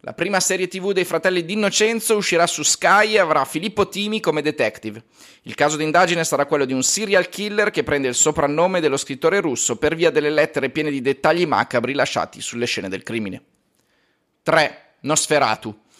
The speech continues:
Questo ero indeciso se metterlo o no, perché è da mesi che non si hanno più notizie. Robert Eggers, infatti, ha annunciato tempo fa di voler girare un suo film sul Principe della Notte,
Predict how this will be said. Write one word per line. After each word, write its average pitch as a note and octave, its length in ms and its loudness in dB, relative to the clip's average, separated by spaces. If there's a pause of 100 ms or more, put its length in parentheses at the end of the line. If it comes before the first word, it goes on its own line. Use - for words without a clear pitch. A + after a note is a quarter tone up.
(360)
Questo - 280 0
ero F#3 80 0
indeciso D3 400 0
se B2+ 160 -2
metterlo C3 340 0
o - 20 4
no, B2 160 0
perché C#3+ 220 -2
è D#3+ 60 0
da E3 100 4
mesi G#3 380 -2
che F#3+ 100 0
non D3 160 0
si D3+ 140 0
hanno C#3+ 160 0
più C3+ 100 -6
notizie. B2 480 -4
Robert F3 400 2
Eggers, G#3+ 540 2
infatti, F3 420 0
ha D#3 40 0
annunciato D#3 340 -2
tempo F3+ 240 -4
fa F#3 160 2
di E3+ 80 -2
voler D#3 240 2
girare E3 340 2
un D3 100 -4
suo G3+ 220 0
film E3 220 -4
sul C3+ 320 -6
Principe C#3 500 -2
della B2 160 2
Notte, C#3+ 460 0